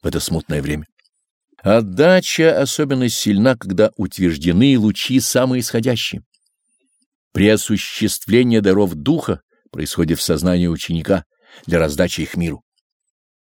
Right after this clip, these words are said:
Кому нечего раздавать, с того и не спросится, но каждый получающий отвечает за целесообразную раздачу того, что он получил.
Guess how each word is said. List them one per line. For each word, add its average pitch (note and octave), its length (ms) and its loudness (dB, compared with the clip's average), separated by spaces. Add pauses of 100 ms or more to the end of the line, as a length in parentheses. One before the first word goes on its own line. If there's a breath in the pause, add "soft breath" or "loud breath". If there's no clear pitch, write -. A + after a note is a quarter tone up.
(200)
Кому F#2+ 340 2
нечего D#3 640 2
раздавать, B2+ 580 0 (640)
с - 80 -16
того D2 180 -2
и C#2 40 -2
не C2 100 -4
спросится, - 600 -4 (580)
но F#2 240 2
каждый G#2+ 540 2
получающий G#2 840 0
отвечает F#2+ 500 -2
за F2 120 0
целесообразную B2+ 1080 -2
раздачу A#2+ 520 -4 (360 loud breath)
того, F#2 200 2
что - 180 -6
он D2+ 80 -4
получил. C#2+ 400 -8